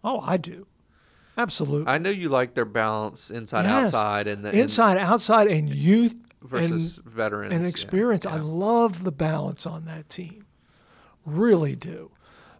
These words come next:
Speaker 1: I mean, Cam Johnson and Kenny Williams and Luke May, and then you throw in Little and, uh, White,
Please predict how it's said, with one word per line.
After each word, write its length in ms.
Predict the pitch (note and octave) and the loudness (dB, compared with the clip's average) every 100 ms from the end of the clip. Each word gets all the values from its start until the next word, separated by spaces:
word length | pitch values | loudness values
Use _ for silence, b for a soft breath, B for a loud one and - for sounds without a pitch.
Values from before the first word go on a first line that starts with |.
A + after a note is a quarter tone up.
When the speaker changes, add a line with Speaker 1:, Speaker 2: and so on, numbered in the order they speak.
| - | -12
Speaker 1:
I 40 | |
mean, 160 | C#3 B2+ | -12 -12
Cam 380 | - G#3+ A3 F3 | -8 -6 -4 -2
Johnson 480 | D#3 D3 C#3+ - D#3 | -2 -2 -4 -8 -12
and 120 | C3 | -8
Kenny 300 | F#3+ G3+ F3 | -4 0 0
Williams 500 | C#3+ D3+ C#3 C#3+ D#3 | -2 -4 -4 -8 -10
and 140 | C#3+ | -10
Luke 320 | D3+ E3 F#3+ E3 | -6 -4 -6 -6
May, 300 | D#3+ - F3 | -6 -6 -8
and 160 | E3 | -8
then 140 | E3+ F#3 | -8 -8
you 100 | D#3+ | -8
throw 360 | - D#3+ D#3+ | -8 -8 -8
in 220 | E3 D#3+ D#3 B B B B B - | -8 -10 -14 B B B B B -10
Little 680 | D3 F3 G3 D3 B2+ D#3+ D#3 | -2 4 4 4 -2 -8 -12
and, 280 | E3 F3+ - b b b b E3 | -16 -18 -20 b b b b -16
uh, 180 | D3+ | -14
White, 600 | E3+ D3+ D#3 F#3+ F#3+ D3 | -12 -8 -2 2 2 -2